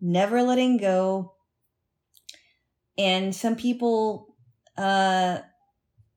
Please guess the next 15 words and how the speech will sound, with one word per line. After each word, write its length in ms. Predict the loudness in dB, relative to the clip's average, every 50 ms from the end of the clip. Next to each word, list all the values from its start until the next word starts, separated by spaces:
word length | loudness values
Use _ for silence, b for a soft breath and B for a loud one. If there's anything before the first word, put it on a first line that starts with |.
| _ _ _ _ _ _
some 220 | -14 -10 -10 -10
people, 680 | -8 -6 -6 -6 -4 -4 -4 -2 -2 -2 -2 -2 -4 -4 -6
uh, 680 | -4 -2 -2 0 0 0 0 -2 -2 -2 -4 -6 -6 -8 -10 -10 -10
are 340 | -8 -8 -6 -6 -6 -8 -8 -6
able 280 | -6 -6 -4 -4 -6
to 140 | -8 -6 -6
let 160 | -6 -6 -6
go 200 | -6 -6 -4 -4
of 100 | -6 -8
it. 220 | -10 -12 -16 -16 -10
So 160 | -6 -4 -4
it's, 200 | -4 -6 -6 -10
it's, 220 | -10 -10 -6 -6
it's 140 | -6 -4 -2
really 600 | 0 0 2 2 2 2 0 -2 -4 -8 -10 -16